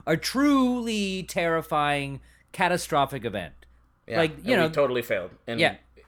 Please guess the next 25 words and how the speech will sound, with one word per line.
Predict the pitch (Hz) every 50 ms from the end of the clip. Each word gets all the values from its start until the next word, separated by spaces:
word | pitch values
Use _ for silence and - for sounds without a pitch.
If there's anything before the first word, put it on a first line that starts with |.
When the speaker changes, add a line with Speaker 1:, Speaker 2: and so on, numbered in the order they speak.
| -
Speaker 1:
we | - 190 190 170
totally | - - 208 233 240 254 262 262
have, | 247 233
Speaker 2:
there's | 160 151 156
Speaker 1:
w-, | 180 170 147 131 - - _ _ _ _ - 220 - 185 190 180
so | 170 - 208 190 170
this | 156 240 254 254
thing | - 233 220 214 202 196 180
where | 160 165
you | 160 151
have, | 151 151 135
like, | 139 127 107
a | 123
ninety-eight | 120 120 127 139 151 147 143 143 131
percent | - 117 - 139 123 110 95
chance | - 120 113 110 104 -
of | -
surviving | - - 113 92 107 107 107 107 101 104 101 98 92 95 - - - - - _ _ -
as, | 107 110 107
like, | 120 107
a | 98 95
baseline, | 85 - 143 147 180 170 - - - 104 92 80 73 71 69 71 85 - - - - - -
you | -
totally | - - 269 220 175 139
failed. | - - 95 87 82 80 82 -